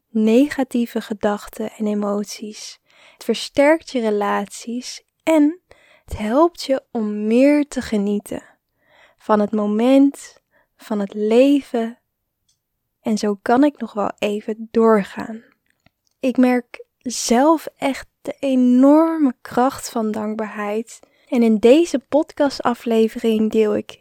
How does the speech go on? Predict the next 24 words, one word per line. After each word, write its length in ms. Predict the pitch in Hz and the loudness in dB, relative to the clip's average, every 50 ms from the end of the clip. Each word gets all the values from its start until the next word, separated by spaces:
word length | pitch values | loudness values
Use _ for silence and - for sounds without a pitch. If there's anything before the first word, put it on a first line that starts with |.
| _ _ _ | _ _ _
hele 520 | - - 233 254 294 339 349 339 320 269 | -8 0 2 4 4 4 4 2 0 -2
mooie 680 | 233 214 208 214 220 254 294 330 370 359 339 311 269 | -2 -4 -4 -2 0 2 2 2 0 0 0 0 0
manieren 600 | 240 220 220 214 220 226 247 277 294 285 277 262 | 0 0 0 0 2 4 4 4 4 4 2 2
met 320 | 254 247 240 240 - - - | 2 2 0 -2 -4 -6 -6
je, 220 | 226 214 226 - _ _ - - - _ _ _ _ _ | -6 -6 -6 -8 _ _ -20 -20 -20 _ _ _ _ _
waardoor 260 | - 240 240 269 277 277 | 0 4 6 8 8 8
jij 260 | 285 294 302 302 269 | 6 4 2 2 0
hopelijk 460 | 277 277 269 - 247 233 233 226 - - | 0 0 0 0 -2 -2 -2 -2 -4 -4
ook 400 | 214 233 247 254 240 _ - - - _ _ _ _ | -2 -2 0 -2 -2 _ -12 -20 -20 _ _ _ _
extra 540 | - 277 320 339 - - - - - 269 262 | -4 -2 -2 -2 -2 -6 -8 -6 -2 0 0
nog 260 | 254 240 233 233 - | 2 0 0 -2 -4
de 120 | - 233 220 | -4 -6 -6
kracht 480 | - - - - 247 269 294 - - | -6 -6 -6 -2 -2 -2 -2 -4 -6
hiervan 480 | - 247 233 220 - 233 214 208 208 - | -4 -2 -2 -2 -2 -4 -4 -4 -6 -8
gaat 260 | - - 202 196 - | -8 -8 -8 -8 -6
ervaren. 680 | - 202 190 - - 196 196 202 - - - - - _ _ _ _ _ _ _ _ _ _ _ _ _ _ _ _ _ _ _ _ _ _ _ _ _ | -6 -8 -8 -8 -10 -12 -10 -12 -12 -14 -18 -20 -20 _ _ _ _ _ _ _ _ _ _ _ _ _ _ _ _ _ _ _ _ _ _ _ _ _
Januari, 840 | - 233 233 233 226 226 214 220 226 233 262 285 285 277 247 240 | 0 2 4 6 4 4 4 2 2 2 2 2 0 0 -2 -2
die 200 | 220 220 220 214 | -2 -2 -4 -4
wordt 440 | 220 233 226 226 226 - - - _ - | -4 -4 -4 -4 -4 -8 -14 -20 _ -12
door 280 | - - - - - _ | -10 -10 -10 -12 -16 _
heel 480 | _ _ _ _ - 226 240 269 285 269 | _ _ _ _ 2 4 6 6 6 6
veel 180 | 269 262 240 | 6 6 6
mensen 680 | 220 220 226 226 233 240 233 - - 233 220 220 - - | 6 4 4 4 4 4 4 2 0 -2 0 0 0 0
als 460 | - 214 208 214 202 - - - - | -2 -2 -4 -4 -6 -10 -12 -16 -18